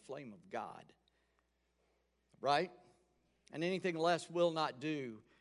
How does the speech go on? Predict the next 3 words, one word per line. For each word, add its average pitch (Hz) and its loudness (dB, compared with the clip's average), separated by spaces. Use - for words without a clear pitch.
in 127 -8
His 135 -6
kingdom. 131 -4